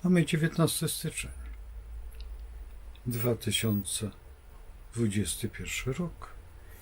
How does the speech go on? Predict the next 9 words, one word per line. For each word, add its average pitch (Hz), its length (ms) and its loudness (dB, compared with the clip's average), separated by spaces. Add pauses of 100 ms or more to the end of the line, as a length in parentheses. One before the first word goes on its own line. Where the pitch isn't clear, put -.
(120)
i 90 120 8
Słońce 113 640 2
wkracza 95 840 -2 (500)
w 98 100 0
znak 85 680 -2 (300)
Wodnika 110 840 2 (760)
o 170 80 4
godzinie 101 640 4 (600)
dokładnie 95 600 0